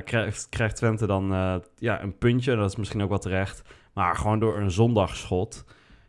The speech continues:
Dus in, ik denk als je deze wedstrijd nog negen keer zou spelen, zou je hem gewoon nog negen keer winnen. Maar ja, d-, ja, je roept het gewoon over jezelf af, Pong. Als je gewoon beter voetbalt, een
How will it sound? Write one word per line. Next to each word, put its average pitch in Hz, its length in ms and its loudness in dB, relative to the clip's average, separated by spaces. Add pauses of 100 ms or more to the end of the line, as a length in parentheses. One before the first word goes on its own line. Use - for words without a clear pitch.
Dus 98 260 -2
in, 98 360 -8
ik 95 100 -8
denk 101 180 0
als 107 140 2
je 110 60 2
deze 95 140 2
wedstrijd 98 280 -2
nog 110 200 -2
negen 107 320 0
keer 101 340 0
zou 95 220 0
spelen, 92 360 -2
zou 95 120 0
je 95 60 0
hem 95 80 -4
gewoon 98 140 0
nog 87 100 -4
negen 95 260 -2
keer 85 160 -8
winnen. 107 400 -2 (680)
Maar 98 460 -4
ja, 104 320 -4
d-, 87 120 -14
ja, 117 140 -8
je 117 180 0
roept 135 200 -2
het 151 140 2
gewoon 147 360 2
over 143 260 0
jezelf 123 480 2
af, - 340 -8
Pong. 127 400 -4
Als 127 200 -4
je 147 60 -6
gewoon 135 500 0
beter 156 380 4
voetbalt, 123 440 0
een 110 160 -8